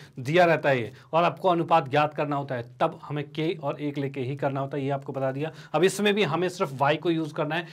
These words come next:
क्योंकि वो निर्देशांक हमें गिवन है। ओके, तो यहाँ पर भाई हमने क्या किया,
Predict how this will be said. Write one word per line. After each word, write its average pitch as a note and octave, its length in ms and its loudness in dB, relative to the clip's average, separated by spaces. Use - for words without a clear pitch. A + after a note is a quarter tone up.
क्योंकि G#3 240 2
वो F#3 160 2
निर्देशांक D#3+ 500 -2
हमें E3 200 -6
गिवन G2+ 260 -10
है। A2 120 -18
ओके, F3+ 200 0
तो - 300 -4
यहाँ A3 240 8
पर C4+ 140 6
भाई B3+ 160 8
हमने F3 360 4
क्या E3 220 4
किया, C#3+ 360 0